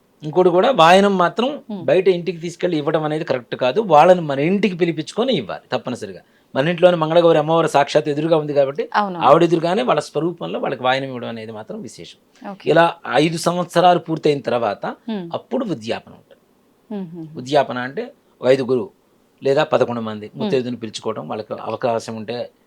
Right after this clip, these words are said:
Speaker 1: మన దగ్గర స్థితి ఉంటే తప్పనిసరిగా వస్త్రాలు పెట్టడం.
Speaker 2: హ్మ్.
Speaker 1: ఐదు సంవత్సరాలు చేస్తే వస్త్రాలు కాదు, వాళ్ళకి సువర్ణమయమైనటువంటి రత్నాలు ఇవ్వడానికి కూడా అవకాశం కలుగుతుంది తప్పనిసరిగా గౌరీ
Speaker 2: ఓకే.
Speaker 1: అమ్మవారి అనుగ్రహం చేత.
Speaker 2: ఆహాహా.
Speaker 1: కాబట్టి వాళ్ళకి ఇవ్వగలిగినటువంటి వాళ్ళకి ఇచ్చేసి భోజనం పెట్టి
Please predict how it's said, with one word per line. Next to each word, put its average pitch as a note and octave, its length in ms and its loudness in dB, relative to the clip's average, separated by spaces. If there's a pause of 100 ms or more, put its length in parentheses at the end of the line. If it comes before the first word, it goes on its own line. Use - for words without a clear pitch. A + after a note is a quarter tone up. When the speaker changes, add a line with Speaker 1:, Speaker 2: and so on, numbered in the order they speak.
(220)
Speaker 1:
మన G#2 100 -8
దగ్గర A2 220 -2
స్థితి A#2+ 340 -8
ఉంటే A#2+ 180 -6
తప్పనిసరిగా A2+ 440 -8
వస్త్రాలు A2 380 -4
పెట్టడం. G#2 320 -14 (160)
Speaker 2:
హ్మ్. F#3+ 200 -6 (120)
Speaker 1:
ఐదు C3 280 -4
సంవత్సరాలు D3 640 -4
చేస్తే C#3+ 260 -4
వస్త్రాలు D3 420 0
కాదు, A#2+ 220 -2
వాళ్ళకి A2 220 -4
సువర్ణమయమైనటువంటి C3 1500 -2 (340)
రత్నాలు D3 440 4
ఇవ్వడానికి C3+ 340 0
కూడా B2+ 440 2
అవకాశం A#2+ 500 -2 (120)
కలుగుతుంది A#2 380 -4
తప్పనిసరిగా A2+ 380 -8
గౌరీ G#2+ 320 -8
Speaker 2:
ఓకే. B2 80 -2
Speaker 1:
అమ్మవారి A#2 320 -4
అనుగ్రహం G#2 440 -6
చేత. F#2 160 -12
Speaker 2:
ఆహాహా. G3+ 540 -12
Speaker 1:
కాబట్టి - 380 -6
వాళ్ళకి A2+ 320 -4
ఇవ్వగలిగినటువంటి A#2 720 -8
వాళ్ళకి G2+ 280 -12
ఇచ్చేసి B2 300 -10
భోజనం A#2 420 -4
పెట్టి G2+ 280 -14